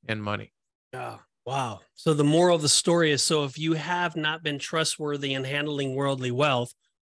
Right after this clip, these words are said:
Speaker 2: who will trust you with the true riches? We are also responsible to provide for our own household, as First Timothy five eight reminds us. If anyone does not provide for his relatives, especially for his immediate family, he has denied the faith and is worse than an unbeliever.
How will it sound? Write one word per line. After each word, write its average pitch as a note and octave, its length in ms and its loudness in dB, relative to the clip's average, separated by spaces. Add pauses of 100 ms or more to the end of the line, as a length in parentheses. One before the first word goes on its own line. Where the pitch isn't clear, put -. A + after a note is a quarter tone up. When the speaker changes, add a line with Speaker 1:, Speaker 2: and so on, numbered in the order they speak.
(140)
Speaker 2:
who E3+ 120 6
will F3 200 2
trust - 420 -4
you C#3+ 80 -4
with B2+ 180 -8
the C3+ 80 -12
true C3 220 -4
riches? C3 560 -4 (640)
We E3+ 220 4
are D3 160 2
also E3+ 320 0
responsible C#3+ 640 -4
to C3 60 -8
provide C3 420 -2
for C3 160 -6
our B2+ 100 -4
own B2+ 200 -6
household, A#2+ 540 -4 (140)
as A#2+ 100 -4
First - 280 -4
Timothy B2+ 240 -8
five B2 280 -6
eight D3+ 180 0
reminds A#2 380 -6
us. G#2+ 160 -12
If C#3 180 -10
anyone D#3 400 0
does C3 200 -4
not C#3+ 200 -2
provide C3 440 -6
for B2+ 140 -8
his A#2+ 240 -8
relatives, D3 600 0 (400)
especially D3+ 500 0
for C#3 180 -4
his C3 160 -2
immediate C3 380 -4
family, D#3+ 480 0
he D3 100 -4
has C#3 160 0
denied C#3 420 -2
the F#3 80 -4
faith C3 440 -6
and C3+ 140 -6
is B2+ 140 -4
worse B2 380 -6
than B2 300 -6
an A#2+ 180 -10
unbeliever. A2+ 600 -2